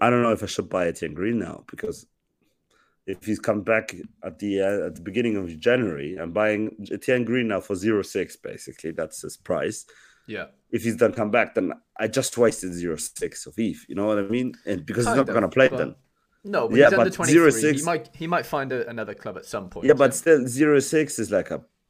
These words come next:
Speaker 1: big load of money.
Speaker 2: It
Speaker 1: It's
Speaker 2: is, it is, it is,
Speaker 1: on,
Speaker 2: yeah.
Speaker 1: you know, it's a, it's a one thousand,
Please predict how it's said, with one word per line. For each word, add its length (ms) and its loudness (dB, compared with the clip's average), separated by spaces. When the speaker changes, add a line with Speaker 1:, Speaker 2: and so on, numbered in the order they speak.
Speaker 1:
big 220 2
load 220 4
of 140 -10
money. 560 0
Speaker 2:
It 140 2
Speaker 1:
It's 120 -2
Speaker 2:
is, 160 -8
it 120 -8
is, 240 -10
it 100 -18
is, 60 -12
Speaker 1:
on, 300 0
Speaker 2:
yeah. 60 -10
Speaker 1:
you 140 0
know, 320 -2
it's 140 -8
a, 60 -2
it's 260 -6
a 100 -4
one 240 -2
thousand, 420 -4